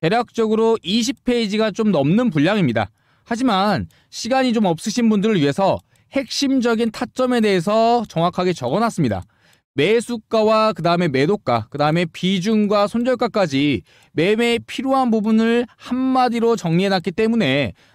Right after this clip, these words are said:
남녀노소 누구나 그냥 그대로 보고 따라하셔도 무방합니다. 다시 한번 강조드리지만 대입이기 때문에 외부 유출이나 공유는 절대 금지고요. 어떤 내용들로 구성되어 있는지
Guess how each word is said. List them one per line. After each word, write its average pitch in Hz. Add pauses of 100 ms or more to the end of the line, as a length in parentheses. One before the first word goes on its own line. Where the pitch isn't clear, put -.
남녀노소 240
누구나 208 (220)
그냥 220
그대로 233
보고 185
따라하셔도 220
무방합니다. 143 (680)
다시 196
한번 262
강조드리지만 190
대입이기 208
때문에 202
외부 190
유출이나 175 (320)
공유는 208
절대 156
금지고요. 175 (480)
어떤 254
내용들로 214
구성되어 196
있는지 147